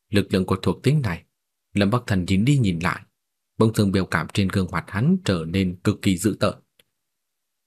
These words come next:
Trong lòng bàn tay xuất hiện hai nắm đất. Trên chóp đất lại mọc ra một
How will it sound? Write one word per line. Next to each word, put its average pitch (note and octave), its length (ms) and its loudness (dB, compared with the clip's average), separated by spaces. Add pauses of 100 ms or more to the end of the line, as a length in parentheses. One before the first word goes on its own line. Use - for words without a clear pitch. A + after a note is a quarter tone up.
(220)
Trong F#3 160 6
lòng D3+ 160 2
bàn C3+ 180 0
tay D#3+ 160 2
xuất G#3+ 260 -2
hiện G2+ 300 0
hai F#2 220 -2
nắm F#2+ 260 -2
đất. B2 160 0 (800)
Trên E2+ 300 0
chóp A2 220 -6
đất C#3+ 180 -2 (340)
lại B2 120 2
mọc B2 180 0
ra E3+ 140 4
một G#2+ 300 0